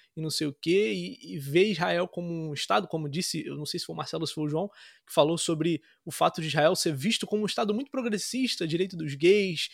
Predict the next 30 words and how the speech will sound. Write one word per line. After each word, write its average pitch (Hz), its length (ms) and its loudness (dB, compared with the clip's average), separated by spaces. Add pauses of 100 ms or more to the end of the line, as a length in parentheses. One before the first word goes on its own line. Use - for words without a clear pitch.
(240)
Israel 160 360 6
tem 196 120 0
a 180 60 4
capital 185 380 0
vegana 180 400 4
do 170 120 4
mundo. 185 540 2 (240)
Só - 180 0
que, 370 120 -4
cara, 202 560 8
é, 170 400 -4 (680)
não 311 220 0
dá 269 180 12
pra 226 160 6
encarar 190 420 6
esse 180 200 0
Estado 180 420 0
como 175 240 -6
um 170 100 -4
Estado 165 600 0
perfeitamente 160 800 -2
democrático 151 760 0 (320)
se - 240 -2
ele 233 480 2 (160)
trata 208 340 8
pessoas 185 480 2
diferentes, 170 760 -2
se - 140 -2
ele 156 200 -2 (280)
distingue 208 640 2